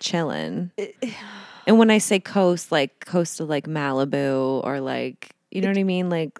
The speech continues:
Speaker 1: a vibe. You're just vibing through
Speaker 2: It's
Speaker 1: life.
Speaker 2: Yeah, because I thought that I was, like, on the way to, like, getting everything that I, like, ever wanted, and, like,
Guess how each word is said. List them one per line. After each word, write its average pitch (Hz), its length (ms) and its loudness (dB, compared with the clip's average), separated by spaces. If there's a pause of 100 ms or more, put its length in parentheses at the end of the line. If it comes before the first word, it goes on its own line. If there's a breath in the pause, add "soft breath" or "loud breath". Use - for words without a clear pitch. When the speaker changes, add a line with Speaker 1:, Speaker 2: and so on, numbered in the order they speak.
Speaker 1:
a 170 80 0
vibe. 156 720 -2
You're 170 120 -2
just 160 200 -6
vibing 156 480 -4
through 151 120 -2
Speaker 2:
It's 151 60 -2
Speaker 1:
life. 160 500 -6
Speaker 2:
Yeah, 240 400 2
because 214 280 -4
I 214 120 -2
thought 214 380 -2
that 233 100 -2
I 214 120 2
was, 196 200 -2
like, 180 200 -4 (200)
on 175 480 0
the 185 100 -2
way 147 480 -4
to, 175 140 -8
like, 151 260 -6
getting 151 440 -4
everything 147 580 -6
that 143 100 -4
I, 131 120 -4
like, 131 260 -8
ever 143 260 -4
wanted, 143 640 -4
and, 143 140 -4
like, 120 220 -8